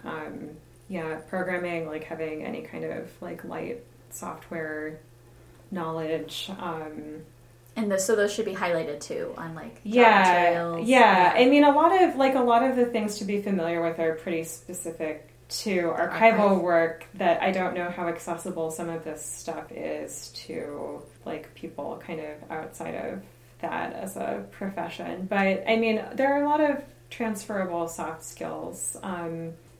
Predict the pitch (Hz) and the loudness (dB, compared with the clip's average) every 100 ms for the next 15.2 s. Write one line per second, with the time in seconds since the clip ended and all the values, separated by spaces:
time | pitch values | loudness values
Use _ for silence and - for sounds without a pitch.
0 | - 208 196 196 202 190 185 180 - - | -6 0 2 2 2 2 0 -4 -10 -8
1 | 196 196 190 185 180 180 180 175 170 165 | -4 -2 0 -2 -4 -8 -8 -8 -8 -8
2 | 160 156 - 156 151 151 - 160 160 180 | -8 -10 -8 -8 -8 -8 -8 -10 -8 -8
3 | 170 165 165 160 165 160 156 156 151 - | -8 -6 -8 -6 -6 -6 -8 -12 -10 -10
4 | - - - - - - - - - - | -10 -10 -10 -10 -10 -10 -10 -10 -10 -12
5 | - - - - _ - - - 208 170 | -14 -18 -20 -20 _ -20 -20 -6 -2 -2
6 | - 196 196 202 190 185 180 185 180 165 | -2 -6 -2 0 0 0 0 -4 -6 -6
7 | 160 170 165 165 170 170 165 175 160 160 | -6 -4 -4 -4 -6 -4 -4 -4 -4 -4
8 | 156 - - - 190 170 160 160 165 160 | -8 -10 -14 -12 -6 0 0 0 -4 -6
9 | 156 - - - _ 196 175 151 160 160 | -6 -10 -14 -20 _ -4 -4 -4 -4 -2
10 | 165 160 165 160 160 156 151 - - 165 | -4 -4 -6 -6 -4 -4 -6 -12 -14 -10
11 | 160 160 151 160 160 165 170 196 - 196 | -8 -8 -10 -10 -8 -8 -8 -8 -8 -8
12 | 196 - - 202 - - - 202 196 196 | -8 -8 -10 -10 -12 -14 -12 -12 -12 -10
13 | 190 - - 202 - - 185 226 240 180 | -10 -8 -8 -10 -10 -10 -6 -4 -2 0
14 | 170 165 165 156 156 - 170 156 156 156 | 0 0 -2 -4 -6 -8 -8 -8 -6 -8
15 | - - | -12 -16